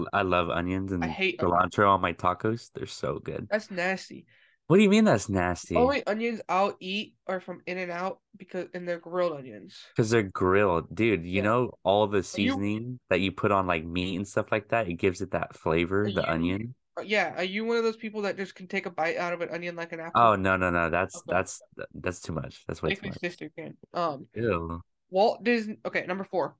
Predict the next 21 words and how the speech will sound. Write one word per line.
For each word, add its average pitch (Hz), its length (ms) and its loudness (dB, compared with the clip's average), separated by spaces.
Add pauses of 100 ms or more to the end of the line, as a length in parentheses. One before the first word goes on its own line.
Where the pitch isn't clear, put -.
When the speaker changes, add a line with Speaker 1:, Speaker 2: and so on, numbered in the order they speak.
(140)
Speaker 2:
Walt 190 360 4
Disney 196 380 0
had 185 280 0
a 185 80 0
dog 180 380 2
named 180 240 -4
Pluto. 151 500 -8 (1200)
Speaker 1:
Walt 98 220 6
Speaker 2:
Fact 87 100 -6
Speaker 1:
Disney? 123 400 2 (280)
Speaker 2:
or 196 180 2
crap? - 380 -12 (1500)
Speaker 1:
I 117 180 6
feel 123 340 4
like, 156 280 4 (440)
I 120 80 2
feel 156 180 2
like 156 100 4
he 107 120 0
didn't, 95 500 2 (240)
but 87 360 2